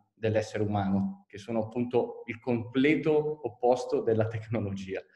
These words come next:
E dall'altra parte, mh, parlo anche, eh, per quello che ha detto Mauro, rispetto al fatto che voi siate dei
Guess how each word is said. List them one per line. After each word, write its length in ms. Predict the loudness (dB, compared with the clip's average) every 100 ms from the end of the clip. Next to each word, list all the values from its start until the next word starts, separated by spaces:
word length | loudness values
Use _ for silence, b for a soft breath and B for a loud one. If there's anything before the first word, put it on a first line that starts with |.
| b b b b
E 100 | 4
dall'altra 360 | 8 8 6 6
parte, 540 | 6 6 6 4 2
mh, 320 | 2 2 2
parlo 380 | 4 6 6 4
anche, 500 | 4 2 2 2 2
eh, 240 | 2 0
per 140 | 0 0
quello 140 | 2
che 80 | 2
ha 40 |
detto 240 | 2 0 0
Mauro, 380 | 2 2 4 2
rispetto 460 | 0 -2 -4 0
al 100 | -2
fatto 360 | 0 -2 -2 -6
che 140 | -2
voi 540 | 2 2 2 0 -6 -20
siate 400 | -8 -2 0 0
dei 380 | 2 4 4 4